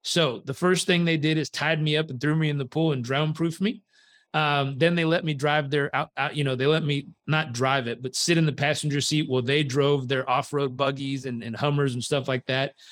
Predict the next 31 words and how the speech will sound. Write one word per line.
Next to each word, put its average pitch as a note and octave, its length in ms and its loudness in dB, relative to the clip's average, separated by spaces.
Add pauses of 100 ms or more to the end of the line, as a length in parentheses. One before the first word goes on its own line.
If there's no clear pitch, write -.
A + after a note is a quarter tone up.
(160)
They D#3+ 80 4
let E3+ 180 6
me D3+ 100 2
shoot E3+ 320 2
all D#3 160 4
their D3 140 0
weapons, C#3+ 440 0
which C#3 160 -4
was A#2 160 -8
really C#3+ 280 2
fun. D#3+ 420 0 (380)
Um, C3+ 320 0
I C#3 100 -2
now C#3+ 240 0
have C#3+ 220 2
a - 20 0
deep C#3+ 300 -4
fascination C3+ 720 0
for C#3+ 100 0
wanting C3+ 360 2
to C3+ 100 -2
own C#3 220 2
a B2+ 60 -2
fifty C3+ 360 -4
caliber C3 460 0
rifle, C3+ 500 0
even B2+ 240 -2
though C3 120 2
there B2 160 -2
is A#2 160 -8
no C#3 460 2